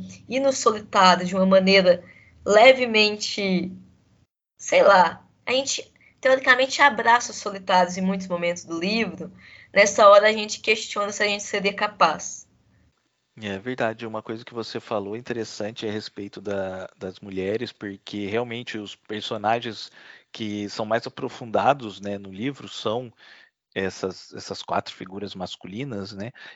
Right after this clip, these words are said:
Speaker 2: E apesar disso, a Olivia, ela expõe bastante essa diferença do impacto da solidão, né, na vida do homem e da mulher. E de como a cidade é um lugar hostil, né, violento e perigoso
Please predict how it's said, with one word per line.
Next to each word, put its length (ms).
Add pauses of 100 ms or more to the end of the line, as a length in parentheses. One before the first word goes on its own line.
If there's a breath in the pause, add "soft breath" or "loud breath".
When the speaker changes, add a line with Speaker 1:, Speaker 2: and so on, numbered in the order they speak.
Speaker 2:
E 80
apesar 460
disso, 640
a 100
Olivia, 340
ela 100
expõe 280
bastante 480
essa 160
diferença 480
do 160
impacto 480
da 120
solidão, 500
né, 180 (380 loud breath)
na 140
vida 360
do 180
homem 340
e 20
da 100
mulher. 400 (720 soft breath)
E 440
de 160
como 420
a 60
cidade 640
é 20
um 100
lugar 360
hostil, 720
né, 160
violento 760
e 40
perigoso 800